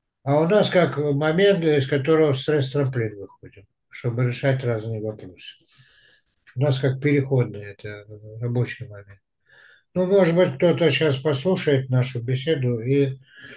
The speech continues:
<coughs> откроет для себя эту грань вопроса. Это очень важный наш разговор сегодня с собой.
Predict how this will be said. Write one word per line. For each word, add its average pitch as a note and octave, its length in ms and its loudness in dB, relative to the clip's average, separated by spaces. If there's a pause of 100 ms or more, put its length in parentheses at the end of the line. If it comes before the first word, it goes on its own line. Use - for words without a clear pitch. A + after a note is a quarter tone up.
(440)
<coughs> - 0 -
откроет F3 1000 4
для D#3 140 2
себя C3+ 360 4
эту D#3 280 4
грань D3 320 4
вопроса. B2+ 600 0
Это C3 260 0
очень C#3+ 340 0
важный C3+ 360 4
наш B2 320 2
разговор A2+ 500 -4
сегодня G2 460 -12
с - 100 -20
собой. F#2+ 320 -16